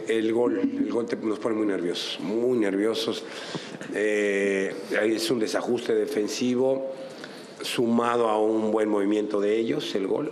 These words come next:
hay un anterior también, es decir, en dos minutos puedes ir perdiendo cero dos o en tres minutos,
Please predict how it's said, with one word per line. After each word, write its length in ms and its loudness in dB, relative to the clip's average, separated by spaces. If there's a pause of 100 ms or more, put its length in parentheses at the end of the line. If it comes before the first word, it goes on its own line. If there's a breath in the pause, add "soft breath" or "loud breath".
(100)
hay 180 2
un 120 2
anterior 460 0
también, 300 0
es 60 -6
decir, 220 -2
en 160 0
dos 160 2
minutos 500 0
puedes 200 2
ir 80 0
perdiendo 240 0
cero 260 0
dos 180 -4
o 40 -4
en 100 -4
tres 180 0
minutos, 320 -2